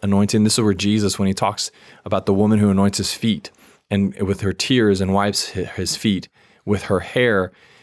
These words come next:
he talks to Simon in this, in this story, and he says,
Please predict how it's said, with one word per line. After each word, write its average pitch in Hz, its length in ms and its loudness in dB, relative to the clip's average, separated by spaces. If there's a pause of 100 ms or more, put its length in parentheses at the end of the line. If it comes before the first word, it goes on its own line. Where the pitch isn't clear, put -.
(120)
he 117 140 -2
talks 120 320 -2
to 113 80 -2
Simon 113 640 0 (300)
in 98 160 0
this, 98 240 0
in 98 160 -4
this 95 120 0
story, 120 480 2
and 98 120 2
he 95 80 0
says, 104 480 0